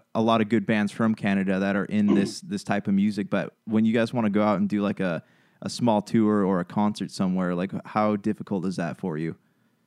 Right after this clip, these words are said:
Speaker 2: Um, well, we just actually wrapped up a cross-country tour, um,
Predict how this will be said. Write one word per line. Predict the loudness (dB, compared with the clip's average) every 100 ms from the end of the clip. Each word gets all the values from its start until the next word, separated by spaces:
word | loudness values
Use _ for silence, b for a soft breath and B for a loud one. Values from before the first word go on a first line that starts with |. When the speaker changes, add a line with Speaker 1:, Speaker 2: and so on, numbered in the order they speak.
| 0
Speaker 2:
Um, | 4 4
well, | 6
we | 6 6
just | 6 2 4
actually | 4 4 0 0
wrapped | 2 2 2
up | 0 -2 -4 -20
a |
cross-country | -6 -6 -4 -6 -2 -2
tour, | 0 2 2 -2 _ _
um, | -6 -4 -4 -6 -10